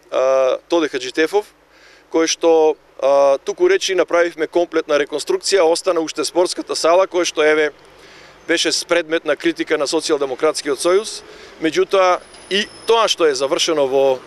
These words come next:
делот на, а, потребите на основното општинско училиште Тоде Хаџитефов е неколкукратно повеќе од тоа што тие го направија во изминатиот период. И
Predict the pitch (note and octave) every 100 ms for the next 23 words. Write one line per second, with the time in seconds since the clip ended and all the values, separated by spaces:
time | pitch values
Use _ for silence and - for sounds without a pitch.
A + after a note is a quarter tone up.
0 | - D#3 D3+ C3 C3+ B2+ B2 A#2 - -
1 | - B2+ D3 - G3+ F#3+ F3+ D#3 C#3+ C3+
2 | D#3+ F#3 D#3+ E3+ D#3+ D#3+ C#3+ C#3+ - F3
3 | D#3 D3 F#3 F3+ D#3 D3 G3+ G3 G3+ -
4 | - - - - D#3+ F3 G#3+ A3+ G3+ F#3
5 | G3 G3 E3+ - G3 G3+ F#3 F#3 - F#3+
6 | F3+ F3+ G#3 G3 F3+ E3 - E3+ E3 D#3+
7 | C#3 D3+ C#3 D3+ C#3+ D3 - D3 A#2 -
8 | - - - - - - - - - -
9 | - - G3 G3 G3 G3